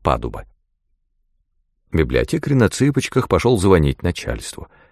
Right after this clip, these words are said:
А мертвые листки по-прежнему чуть заметно шевелились и шуршали, словно после освобождения в них снова затеплилась жизнь.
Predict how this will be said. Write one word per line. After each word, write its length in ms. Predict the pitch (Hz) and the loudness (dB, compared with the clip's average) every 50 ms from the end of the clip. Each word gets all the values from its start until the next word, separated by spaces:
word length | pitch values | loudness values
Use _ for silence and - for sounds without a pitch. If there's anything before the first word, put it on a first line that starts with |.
| _ _ _ _ _ _ _ _ _ _ _ _ _ _ _ _ _ _ | _ _ _ _ _ _ _ _ _ _ _ _ _ _ _ _ _ _
А 200 | - 60 58 60 | -4 -4 -2 -2
мертвые 440 | - 139 147 - - 135 - 117 | -2 -2 -2 -4 -4 -2 -2 0
листки 420 | 107 92 82 - - - - 71 73 | 0 0 -2 -2 -6 -6 -6 -6 -2
по-прежнему 800 | - 98 90 - - - 110 117 123 120 92 104 107 104 107 | 0 0 0 0 0 0 0 0 0 -2 0 2 2 2 2
чуть 240 | 95 - - 87 69 | 2 0 -2 -2 -2
заметно 440 | 64 65 67 92 117 - - 113 101 | 0 0 0 0 0 0 0 0 0
шевелились 760 | 85 - - 80 73 73 73 90 101 95 85 90 76 - - | 2 0 0 2 2 2 2 2 2 2 0 0 -2 -2 0
и 160 | 85 78 73 | 0 0 0
шуршали, 720 | 69 - - 67 62 62 - - - 127 151 170 143 - | -2 -2 -2 -2 -2 -4 -8 -6 -4 -2 -2 0 0 -2
словно 400 | 65 - - 67 62 60 62 57 | -4 -4 -4 -6 -6 -4 -6 -8
после 320 | - - - - - 151 139 | -6 -8 -8 -6 -4 -4 -2
освобождения 840 | 113 - - 113 101 90 87 76 62 69 92 123 139 135 127 131 123 | -2 0 0 0 2 4 2 2 2 0 0 0 2 2 4 4 2
в 80 | 117 127 | 2 2
них 240 | 76 - - - | 0 -2 -2 -4
снова 640 | - - - - 71 80 95 107 113 113 98 92 98 92 | -8 -10 -8 -6 -4 -2 -2 -2 -2 -2 0 2 2 4
затеплилась 680 | 90 98 87 - - 64 - - - 64 65 67 69 67 | 4 2 0 0 -4 -6 -6 -6 -6 -4 -4 -4 -4 -6
жизнь. 400 | 64 60 57 57 - - - | -8 -10 -10 -12 -14 -18 -20